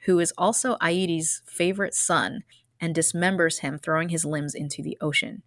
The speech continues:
She knows that Aeetes must stop and collect all the pieces to give him a proper burial, which slows him down and allows Medea and Jason to escape. It is a heartless, horrifying, and selfish act, but Medea does so anyway,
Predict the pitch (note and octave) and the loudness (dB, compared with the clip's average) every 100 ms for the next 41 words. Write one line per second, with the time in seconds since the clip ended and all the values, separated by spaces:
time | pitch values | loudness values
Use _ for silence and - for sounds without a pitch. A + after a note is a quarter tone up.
0 | _ _ - - - - E3+ E3 F3+ F3+ | _ _ -20 -20 -8 -4 0 2 4 6
1 | E3 D#3+ - D3+ D#3+ E3+ D3+ D#3 D3+ G3 | 4 0 0 0 2 0 0 -2 0 0
2 | - - D#3 B2 - - - D3 - - | 0 2 2 2 -4 -10 -10 -8 -4 -4
3 | - F3 F#3 F#3+ G#3 G#3 - D3 - D3+ | 0 0 0 0 0 2 0 -2 -4 -4
4 | D3 C3+ D3 D3 - - D#3 D#3 D#3+ - | -4 -2 -6 -6 -4 -2 0 0 -4 2
5 | F#3 A#3 E3+ F2+ - - - D#3+ - - | 6 8 8 2 -4 -10 0 2 2 0
6 | - F3 F#3 G3+ G3+ F#3 D#3 C#3+ C#3 F3 | 0 2 2 0 -2 2 2 2 0 -2
7 | D#3+ D3+ D3+ D3+ D#3 - F3+ D#3+ D3+ C#3 | -2 0 2 2 0 -4 -4 -4 -2 -2
8 | C3+ - D#3+ D#3 C3+ - C#3 - - - | -4 -4 -6 -4 -4 -6 -6 -8 -2 -2
9 | - G3 - - _ _ - E3+ D#3+ D#3 | 2 2 2 -8 _ _ 2 6 6 6
10 | - _ D3+ C#3 - - - F#3 - E3+ | 2 _ -2 -2 -4 -2 6 6 6 -2
11 | E3+ - - - _ - F#3+ G#3+ F#3 D#3+ | 0 -2 -2 -8 _ -2 6 8 8 4
12 | C#3 C#3+ C#3+ - E3 - E3 - D#3 - | 0 0 0 2 2 0 -6 6 8 8
13 | - - E3+ D#3+ F3 F3 D#3+ F3 G3+ G3+ | 4 -4 -2 -2 2 2 4 4 4 2
14 | - D#3 - F3+ B3 F#3 - F2 | 0 -2 -2 0 0 2 0 -2